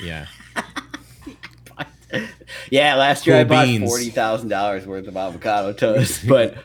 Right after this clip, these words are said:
Speaker 2: I have no regrets.
Speaker 1: Yeah, right. Uh, <laughs> but anyways, um, yeah, so to, like,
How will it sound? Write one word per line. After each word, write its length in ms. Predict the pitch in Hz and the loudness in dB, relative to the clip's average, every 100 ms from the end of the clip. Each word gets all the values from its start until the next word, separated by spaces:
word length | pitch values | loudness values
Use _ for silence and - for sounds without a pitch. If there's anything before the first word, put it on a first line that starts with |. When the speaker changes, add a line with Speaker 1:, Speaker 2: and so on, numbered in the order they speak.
| - | -4
Speaker 2:
I 140 | 135 123 | 0 2
have 280 | 104 85 | 0 -2
no 180 | 98 98 | 0 0
regrets. 840 | 98 101 98 92 - 120 - - | -2 -6 -6 -6 -8 -12 -18 -12
Speaker 1:
Yeah, 360 | 92 87 71 139 - 233 | -6 -4 -4 -6 -6 -6
right. 260 | 87 80 - - - - - - | -4 -6 -8 -18 -20 -20 -20 -12
Uh, 220 | 95 117 - - 147 120 - 117 - - - - - | -6 -6 -8 -10 -10 -10 -16 -16 -20 -20 -20 -20 -14
<laughs> 100 | 185 - - 240 - - 240 240 - - - - | -14 -12 -12 -10 -10 -10 -10 -12 -16 -20 -18 -2
but 140 | 135 | 2
anyways, 560 | 139 135 123 107 - - | 2 2 2 0 -2 -4
um, 680 | 113 110 104 98 95 95 - - - - - - - - - - _ _ _ - - | -2 2 2 0 -2 -6 -12 -20 -20 -20 -20 -20 -20 -20 -20 -20 _ _ _ -20 -6
yeah, 300 | 110 123 80 | 0 2 0
so 320 | - 127 113 | -2 2 2
to, 420 | 110 123 117 113 | 0 0 2 2
like, 400 | 107 107 95 - | 2 0 -2 -8